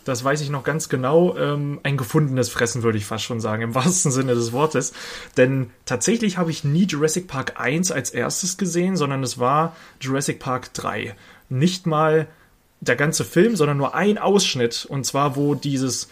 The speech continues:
Flugzeug am Anfang des Films wieder von der Insel starten will, weil sie gemerkt haben, hey, ist vielleicht doch nicht so eine gute Idee, ähm, sich hier mit unglaublich überdimensionalen Dinosauriern anzulegen. Und wir haben eigentlich nur ein paar Touristen dabei. So, und dann da-, dachten sie sich, okay, wir fliegen mal wieder von der Insel weg.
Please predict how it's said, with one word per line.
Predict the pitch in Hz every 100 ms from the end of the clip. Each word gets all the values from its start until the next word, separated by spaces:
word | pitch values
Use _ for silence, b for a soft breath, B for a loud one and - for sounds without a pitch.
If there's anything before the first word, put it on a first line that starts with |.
| B -
Flugzeug | - 143 214 262 - 170 160 156
am | 147 135
Anfang | 147 - 147
des | 147 -
Films | 151 156 156 - B B
wieder | 135 147
von | - 156 170
der | 156
Insel | 156 139
starten | 120 147 170 147
will, | 135
weil | 127
sie | 123 127
gemerkt | 127 131 -
haben, | 135 120
hey, | 151 160
ist | -
vielleicht | 139 131 -
doch | 165
nicht | 143 -
so | 135
eine | 131
gute | 123 143 139
Idee, | 123 120 123 156 B B B -
ähm, | 135 131 127
sich | 120 135
hier | 139
mit | 131 123 -
unglaublich | 196 180 156 160 147 135 -
überdimensionalen | 180 143 143 139 131 131 131
Dinosauriern | 131 131 127 208 175 117
anzulegen. | 117 110 113 110 110 139 B B B -
Und | 135
wir | 127
haben | 139 139
eigentlich | 135 131 139 143
nur | 143 143
ein |
paar | 135 135
Touristen | - 135 240 - 135
dabei. | 120 113 110 143 B B B
So, | 131 135 135
und | 127
dann | 139
da-, | 139 143
dachten | 175 185 180
sie | 170
sich, | 156 156
okay, | 135 156
wir | 143
fliegen | - 165
mal | 147
wieder | 147 135
von | 143
der | 139
Insel | 131 123 117
weg. | 131 180 -